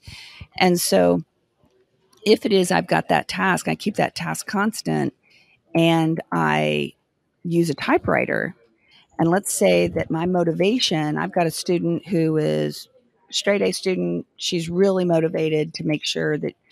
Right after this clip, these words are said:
she does really great on this paper. It may not be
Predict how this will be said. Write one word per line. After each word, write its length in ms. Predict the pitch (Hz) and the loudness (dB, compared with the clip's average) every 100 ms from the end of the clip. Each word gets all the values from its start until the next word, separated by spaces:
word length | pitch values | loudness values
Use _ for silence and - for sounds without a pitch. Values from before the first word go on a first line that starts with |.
| _ _ | _ _
she 300 | - 196 180 | -4 0 2
does 280 | 165 151 165 | 2 0 0
really 220 | 156 156 | -2 -2
great 200 | 156 - | -4 -6
on 100 | 65 | -8
this 140 | - | -10
paper. 460 | - 82 - - - _ _ _ _ _ _ _ - | -10 -10 -10 -14 -16 _ _ _ _ _ _ _ -4
It 200 | 175 175 | -2 0
may 240 | 190 294 | 2 4
not 320 | 277 180 - | 4 0 -4
be 520 | 180 196 190 180 170 | -4 -2 -2 -2 -4